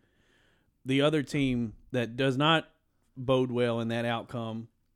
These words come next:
if Virginia wins the conference tournament, uh, against Duke, and then Duke gets U N C in the regular season,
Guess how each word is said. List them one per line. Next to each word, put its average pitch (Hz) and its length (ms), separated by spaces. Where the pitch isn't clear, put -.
if 135 140
Virginia 147 480
wins 151 260
the 139 80
conference 143 380
tournament, 127 560
uh, 123 320
against 127 680
Duke, 120 480
and 123 180
then 113 240
Duke 131 340
gets 139 320
U 135 200
N 123 140
C 123 400
in 113 280
the 113 80
regular 113 340
season, 113 500